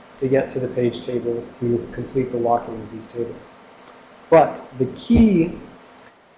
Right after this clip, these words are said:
the super key flag here is the least significant bit. It is the present flag. So we had seen present flag before in the segmentation,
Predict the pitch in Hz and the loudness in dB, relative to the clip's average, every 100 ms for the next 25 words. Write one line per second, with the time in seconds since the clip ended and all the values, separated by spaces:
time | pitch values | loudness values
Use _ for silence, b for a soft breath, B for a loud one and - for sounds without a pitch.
0 | _ _ _ _ _ _ - 139 - - | _ _ _ _ _ _ -6 -4 -4 -6
1 | - - 240 233 208 202 196 180 - 170 | -14 0 4 4 6 6 8 6 4 6
2 | 165 160 160 160 151 127 123 151 175 185 | 6 6 4 4 4 4 2 0 -2 0
3 | 185 - 202 196 135 143 - - - 139 | 0 4 4 6 4 4 0 -16 -2 0
4 | 127 131 - 160 139 131 - 127 117 - | 2 -2 4 4 4 0 -6 -8 -8 -12
5 | - 127 123 143 - 226 202 196 185 180 | -14 -4 0 0 0 0 4 6 6 4
6 | - 160 151 143 131 - 147 143 143 135 | 0 2 4 2 -2 6 8 8 6 2
7 | 123 117 110 147 139 117 143 147 175 - | 2 0 2 2 2 2 0 2 -2 -4